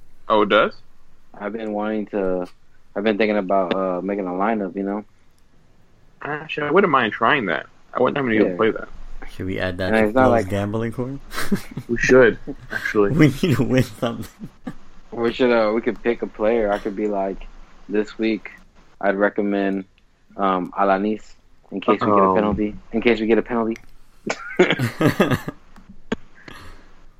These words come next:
Speaker 3: We're playing Necaxa.
Speaker 1: I only do, I only do one fantasy league right now.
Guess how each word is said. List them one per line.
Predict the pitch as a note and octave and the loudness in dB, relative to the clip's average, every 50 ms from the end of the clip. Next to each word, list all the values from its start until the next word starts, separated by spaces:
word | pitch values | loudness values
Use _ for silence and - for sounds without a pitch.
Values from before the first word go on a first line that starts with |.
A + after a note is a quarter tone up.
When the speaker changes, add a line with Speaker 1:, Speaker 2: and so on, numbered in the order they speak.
| - - - - - - - - - - - _ - - - - - - - | -18 -18 -16 -18 -18 -20 -20 -20 -20 -20 -20 _ -20 -18 -18 -16 -16 -16 -16
Speaker 3:
We're | - F#2+ F2 | -14 -14 -14
playing | F2+ - - A2 A2+ A2 | -12 -10 -10 -8 -8 -6
Necaxa. | G2+ G2 F2 - - F2 F2 F2 - - - - - - - | -6 -8 -8 -8 -6 -6 -6 -6 -6 -8 -10 -8 -4 2 4
Speaker 1:
I | C3+ | 6
only | D3 D3 C3 B2 | 8 8 8 8
do, | A2+ A2+ G2 | 8 6 6
I | C#3 D3+ | 6 6
only | D#3 D#3+ D3 C3+ | 8 8 8 10
do | A#2+ A#2 | 10 10
one | G#2+ G#2 A2 A#2 A#2+ A#2+ | 10 10 8 6 4 2
fantasy | - - A2 A2+ A2+ A2 G2+ - G#2 | 2 4 4 4 4 0 -2 -2 -2
league | G2 G2 G2 F#2+ F#2 | 0 0 0 -2 -2
right | F#2+ F#2+ F#2+ G2 | -4 -4 -4 -6
now. | G2 F#2+ G2+ | -8 -8 -10